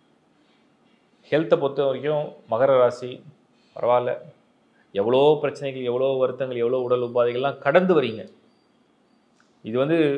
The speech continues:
எல்லாத்துக்கும் relief கிடைக்கிற time இது. So, one by one-ஆ, one by one-ஆ எல்லாம் relief ஆகுற time இது.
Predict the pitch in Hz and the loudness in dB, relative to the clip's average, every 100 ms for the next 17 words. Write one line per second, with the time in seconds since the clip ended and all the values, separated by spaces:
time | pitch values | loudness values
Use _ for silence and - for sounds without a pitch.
0 | - - - _ _ - 131 147 160 131 | -6 -14 -20 _ _ 0 0 2 0 2
1 | 180 226 - 151 131 113 120 127 98 - | 4 4 4 2 2 2 0 0 -6 -12
2 | - _ _ _ _ _ - _ - 143 | -20 _ _ _ _ _ -20 _ -2 4
3 | 165 180 165 160 147 156 165 151 156 147 | 6 8 8 6 4 6 6 6 4 4
4 | 143 131 185 156 127 110 107 110 98 - | 2 4 2 4 4 4 -2 -6 -8 -16